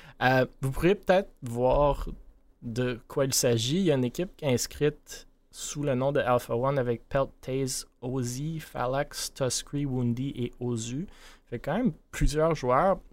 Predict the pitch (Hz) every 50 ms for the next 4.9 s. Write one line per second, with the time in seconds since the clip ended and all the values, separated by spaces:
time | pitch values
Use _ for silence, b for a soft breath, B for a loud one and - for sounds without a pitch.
0 | - _ _ _ _ _ _ _ _ _ _ _ _ - - - 139 127 131 131
1 | 135 - 165 180 190 170 - 170 156 151 135 123 120 - - 147 156 151 135 123
2 | 120 120 117 113 113 131 139 143 135 131 123 117 120 117 117 113 120 131 131 -
3 | - 123 120 123 117 - 110 110 - - - 139 127 120 117 120 120 123 127 131
4 | 123 117 - - 113 113 113 117 120 120 117 110 - - - - 123